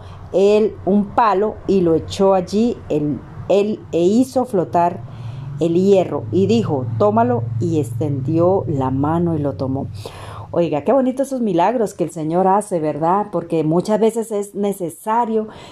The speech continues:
y muchas veces y muchas personas necesitan ver cosas extraordinarias como milagros para poder, eh, creer, para poder hacer que su fe se active y poder creer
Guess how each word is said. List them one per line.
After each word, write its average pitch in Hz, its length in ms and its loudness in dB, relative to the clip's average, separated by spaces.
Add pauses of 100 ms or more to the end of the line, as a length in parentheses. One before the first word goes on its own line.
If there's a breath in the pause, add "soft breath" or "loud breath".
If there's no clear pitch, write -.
(100)
y 165 140 0
muchas 269 420 2
veces 247 480 0
y 190 100 -2
muchas 226 380 0
personas 220 580 -2
necesitan 170 960 -4
ver 196 240 4 (400)
cosas 233 420 0
extraordinarias 214 1000 0
como 196 380 0
milagros 202 600 2
para 156 320 -4
poder, 160 460 2 (520 loud breath)
eh, 175 300 0
creer, 190 460 2
para 175 240 2
poder 175 420 2
hacer 214 360 -4
que 233 100 0
su 220 160 -4
fe 233 260 2
se 226 160 -4
active 233 460 2
y 226 60 2
poder 180 420 2
creer 190 440 2